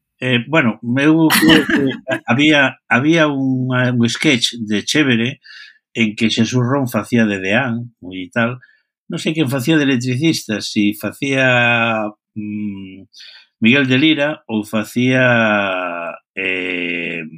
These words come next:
como lle chaman, Manolo Cortés, non sei, pero era, mm, como teño ganas de utilizar a palabra, desopilante. <laughs> Ben, que pasa co oito M?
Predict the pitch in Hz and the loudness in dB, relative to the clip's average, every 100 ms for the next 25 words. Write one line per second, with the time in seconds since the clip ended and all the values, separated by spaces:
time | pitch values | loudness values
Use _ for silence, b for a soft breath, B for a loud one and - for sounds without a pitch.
0 | 78 _ - 98 104 92 98 92 92 95 | -20 _ -10 -4 -2 -2 -4 -4 -8 -2
1 | 110 127 117 104 87 92 80 - 113 113 | 0 2 0 -4 -8 -10 -10 -10 -6 -4
2 | 117 98 80 90 107 117 123 - 98 95 | -2 -4 -6 -2 0 2 0 -4 -14 -14
3 | 92 90 - b b b - 101 107 110 | -12 -14 -16 b b b -10 -10 -4 2
4 | 113 110 110 101 - 104 113 101 - 110 | 4 4 2 -2 -6 -6 -2 -4 0 0
5 | 113 113 110 110 - 101 - 85 76 - | 0 -2 -2 -2 -2 -4 -6 -6 -6 -10
6 | - - - - - 196 190 - - - | -20 -20 -10 -4 -2 -2 -4 -12 -10 -2
7 | 226 - _ - B B B B B 156 | -4 -4 _ -18 B B B B B -2
8 | 117 - 180 160 147 131 113 113 101 95 | -2 0 2 2 0 -2 0 0 0 -2
9 | 82 | -6